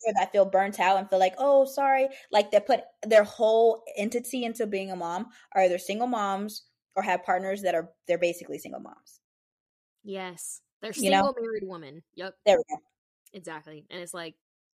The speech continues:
Speaker 2: no, like, if you find someone that makes you feel like you can live that type of life, I think that makes it a lot easier.
Speaker 1: Even before y'all get, have children, are y'all splitting the chores?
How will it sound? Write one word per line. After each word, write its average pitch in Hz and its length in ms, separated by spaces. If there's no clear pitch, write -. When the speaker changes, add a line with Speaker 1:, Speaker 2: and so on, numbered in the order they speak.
Speaker 2:
no, 185 280
like, 156 160
if 190 100
you 240 100
find 240 280
someone 240 240
that 190 140
makes 202 300
you 208 100
feel 202 220
like 196 220
you 196 80
can 180 240
live 180 280
that 170 400
type 180 180
of 170 140
life, 175 360
I 180 80
think 190 180
that 165 80
makes 165 200
it 156 60
a 143 80
lot 151 460
easier. - 500
Speaker 1:
Even 311 300
before 277 280
y'all 240 240
get, 220 260
have 196 240
children, 175 520
are 233 180
y'all 320 280
splitting 262 520
the 254 80
chores? 269 800